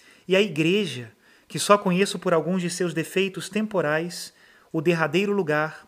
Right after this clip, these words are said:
onde eu iria procurá-la. Meu ofício nada fez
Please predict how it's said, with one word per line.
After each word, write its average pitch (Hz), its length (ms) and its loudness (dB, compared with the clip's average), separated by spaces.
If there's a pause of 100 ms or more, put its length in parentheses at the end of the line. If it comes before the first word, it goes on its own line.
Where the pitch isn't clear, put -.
(140)
onde 175 220 0
eu 170 100 2
iria 160 260 0
procurá-la. 151 800 -4 (840)
Meu 208 160 6
ofício 226 500 0
nada 214 360 4
fez 170 760 -6